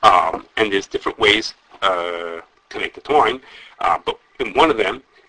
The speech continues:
includes, um, sprinkling flour. The person used to do is sprinkle flour onto the twine, <clears throat> excuse me, um, sprinkling, uh, flour onto the twine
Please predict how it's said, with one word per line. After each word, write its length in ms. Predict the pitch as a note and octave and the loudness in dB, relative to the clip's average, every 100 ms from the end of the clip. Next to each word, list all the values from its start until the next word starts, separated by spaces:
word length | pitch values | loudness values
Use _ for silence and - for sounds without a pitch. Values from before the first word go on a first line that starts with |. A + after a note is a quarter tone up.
| _ | _
includes, 520 | - - C3+ G#2+ - _ _ _ | -8 -2 -2 -2 -8 _ _ _
um, 400 | - E2+ E2+ E2 _ | -2 -2 -6 -10 _
sprinkling 760 | - - - B2 B2 A2 A2+ A#2+ _ _ _ _ _ | -8 -8 -2 -2 -2 -8 -10 -12 _ _ _ _ _
flour. 560 | - F2+ F#2+ F2+ F#2 - - | -8 -2 2 0 0 -12 -14
The 60 | |
person 360 | - F#2 - F#2 | 0 0 0 -12
used 140 | - | -12
to 60 | F2 | -12
do 140 | D#2+ | -14
is 80 | - | -10
sprinkle 440 | - - A#2+ A#2 | -10 -6 -6 -6
flour 460 | - - G2 G2 G#2 | -12 -6 -2 -2 -4
onto 260 | - - - | -10 -14 -14
the 60 | F2 | -18
twine, 520 | - G#2 F2 E2+ - _ _ | -14 -10 -8 -10 -14 _ _
<clears throat> 240 | _ _ - | _ _ -4
excuse 540 | - G#2+ - - A#2 | -2 -4 -10 -16 -14
me, 160 | D#2+ D#2 _ _ _ _ _ _ _ _ _ _ - _ | -16 -20 _ _ _ _ _ _ _ _ _ _ -20 _
um, 400 | - - - - _ _ _ _ _ _ _ | -6 -6 -8 -14 _ _ _ _ _ _ _
sprinkling, 640 | - - - B2 A#2+ A2+ _ _ | -10 -6 -2 -2 -2 -4 _ _
uh, 180 | F2+ F2 | -2 -2
flour 380 | - B2 A2 - | 2 4 4 4
onto 200 | G#2+ - | -2 -4
the 60 | E2 | -14
twine 560 | - - A#2 F#2+ F#2 | -18 -6 -6 -4 -10